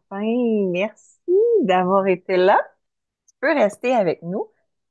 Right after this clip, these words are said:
Et là, pour ceux qui disent, My God, mais c'est quoi cette compagnie-là, Juice Plus, des jujubes, des trucs comme ça, je vais vous montrer c'est quoi notre super compagnie.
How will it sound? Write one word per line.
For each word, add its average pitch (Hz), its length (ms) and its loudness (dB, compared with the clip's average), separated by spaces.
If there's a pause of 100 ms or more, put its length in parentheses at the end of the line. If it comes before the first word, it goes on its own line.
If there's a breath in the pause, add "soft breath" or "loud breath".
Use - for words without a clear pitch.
Et 190 120 0
là, 208 320 4
pour 208 140 -10
ceux 508 200 -12
qui - 120 -10
disent, 220 360 -4
My 190 240 -10 (100)
God, 269 540 -8
mais 226 180 -8
c'est - 260 -18
quoi 330 320 -6
cette 190 180 -12
compagnie-là, 208 880 -4
Juice 220 480 -8
Plus, 226 280 -8
des 180 280 -2
jujubes, 180 640 -4
des 170 140 -2
trucs - 240 -20
comme 170 200 -8
ça, - 220 -6 (460 loud breath)
je 170 80 -6
vais 233 100 0
vous 247 160 -4
montrer 190 440 -6 (260)
c'est 170 100 -8
quoi 156 240 -6
notre 139 260 -8
super - 560 -14 (120)
compagnie. - 680 -18